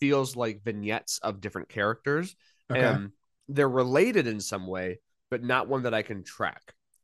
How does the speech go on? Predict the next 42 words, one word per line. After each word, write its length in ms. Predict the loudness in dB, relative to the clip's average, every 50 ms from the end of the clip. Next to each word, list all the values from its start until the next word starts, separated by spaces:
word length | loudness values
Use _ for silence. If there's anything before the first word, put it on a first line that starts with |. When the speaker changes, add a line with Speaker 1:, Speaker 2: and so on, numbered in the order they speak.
| _ _
Speaker 1:
yet, 380 | -2 2 2 2 2 0 -6 -6
because 180 | 0 2 4
I 80 | 6 6
haven't 160 | 6 4 2 -2
seen 180 | -2 -2 0
the 80 | 0 0
book. 280 | 2 2 2 2 2
I, 60 | 0 -2
you 140 | -2 0
know 60 | 0 0
what 60 | 2
I 40 | 2
mean? 200 | 0 0 0 0
Like, 260 | 0 0 0 0 4
Speaker 2:
Yeah. 340 | 4 6 6 6 2 0 -2 -4 _ _ _ 4
No, 160 | 4 6 6
Speaker 1:
Yeah. 60 | 6 4
Speaker 2:
I, 180 | 4 2 2 0 -2
I, 100 | -4 -2 2 6
and 100 | 6 8
I 120 | 8 8
can, 300 | 8 8 6 6 6 4 -2 _
well, 140 | 0 0 2
like, 200 | 4 4 2 2
I'll 60 | 2 0
happily 340 | 2 0 2 2 2 0
share 260 | 2 0 0 0 2 2
that. 260 | 0 0 0 -2 -4 -2
I, 200 | 0 0 0 0 -4 -10 -12 -14 -16 -18 -20 -20 -20 -20 -20 -20 _ _ _ _ _ _ _ _
when 240 | 2 4 4 6
I 220 | 6 6 6 6 6
first 320 | 6 6 6 6 6 4
got 180 | 4 6 6 8
into 260 | 6 6 6 4 4 4
'em, 180 | 4 2 2
I 80 | 0 0
thought 220 | 2 2 0 2
this 240 | 2 0 0 0 -2
was, 120 | -2 0 2
like, 180 | 0 0 0
so 260 | 0 2 2 2 2
cool 440 | 0 -2 -2 -2 0 0 -2 -2 -4